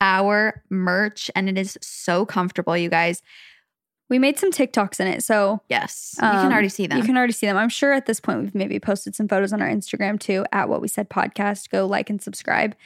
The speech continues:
Speaker 1: They've got,
Speaker 2: Um,
Speaker 1: like, the ultimate vintage sweatshirt feel,
Speaker 2: Yeah.
Speaker 1: first of all. I wanna say they're cuter in person. Like, when you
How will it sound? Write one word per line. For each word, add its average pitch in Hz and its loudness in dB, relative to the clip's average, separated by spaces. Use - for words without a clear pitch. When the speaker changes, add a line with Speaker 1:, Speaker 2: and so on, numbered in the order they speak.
Speaker 1:
They've 247 2
got, 240 4
Speaker 2:
Um, 277 2
Speaker 1:
like, 339 0
the - 0
ultimate 262 2
vintage 208 0
sweatshirt 175 -2
feel, 170 -2
Speaker 2:
Yeah. 214 4
Speaker 1:
first - -2
of 185 -2
all. 180 2
I 214 6
wanna 339 4
say 294 2
they're 233 2
cuter 214 2
in 220 2
person. 208 0
Like, 190 0
when 208 2
you 220 0